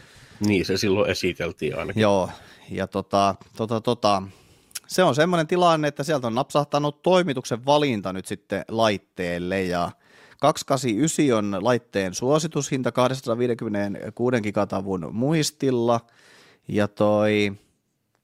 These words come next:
Speaker 2: tää on saatavilla myös, ö, pienemmällä muistilla kaksisataaviisikymmentäyhdeksän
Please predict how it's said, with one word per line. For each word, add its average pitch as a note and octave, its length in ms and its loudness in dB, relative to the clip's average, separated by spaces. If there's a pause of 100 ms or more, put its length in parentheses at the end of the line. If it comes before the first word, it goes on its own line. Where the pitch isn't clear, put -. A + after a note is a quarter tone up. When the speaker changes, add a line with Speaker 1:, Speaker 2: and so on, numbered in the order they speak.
(680)
Speaker 2:
tää A2 180 4
on A2 80 0
saatavilla A2 560 0
myös, G#2 380 -4
ö, F#2+ 260 -4
pienemmällä G2+ 460 0
muistilla F#2 400 -8
kaksisataaviisikymmentäyhdeksän G2 1200 -4